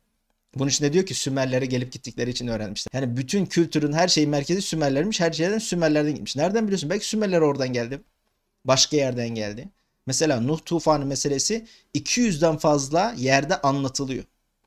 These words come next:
Dünyanın birçok bölgesinde Nuh tufanı ile ilgili bilgiler var. Hepsine Sümerlerden mi gitmiş yani? Hayır.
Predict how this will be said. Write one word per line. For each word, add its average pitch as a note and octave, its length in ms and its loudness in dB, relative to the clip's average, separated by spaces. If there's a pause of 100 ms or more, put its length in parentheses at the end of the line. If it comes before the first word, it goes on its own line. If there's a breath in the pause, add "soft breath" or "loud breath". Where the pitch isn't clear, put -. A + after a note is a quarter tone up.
(500)
Dünyanın D3 560 2
birçok G#3 440 2
bölgesinde B2 680 0
Nuh B2+ 160 -4
tufanı A#2 380 -4
ile A2 180 -2
ilgili G#2 260 -6
bilgiler G2+ 340 -6
var. - 360 -14 (920)
Hepsine C3+ 360 2
Sümerlerden A#2+ 600 0
mi G2+ 100 -8
gitmiş - 300 -14
yani? G2+ 160 -16 (600)
Hayır. B2 480 -2